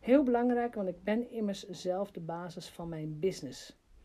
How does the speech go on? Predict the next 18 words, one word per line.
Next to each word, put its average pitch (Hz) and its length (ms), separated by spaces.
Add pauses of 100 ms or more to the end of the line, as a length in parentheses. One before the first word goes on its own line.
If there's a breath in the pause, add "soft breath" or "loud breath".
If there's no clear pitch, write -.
(380 soft breath)
Het - 160
voelde 226 320
als 175 200
een 160 220
lift 277 260
waarin 214 260
ik 190 120
stapte 185 460
en 170 300
waar 175 360
we 156 180
samen 214 560
in 165 160
sneltreinvaart 190 1200
naar 160 160
boven 175 580
werden 156 280
gelift. 165 720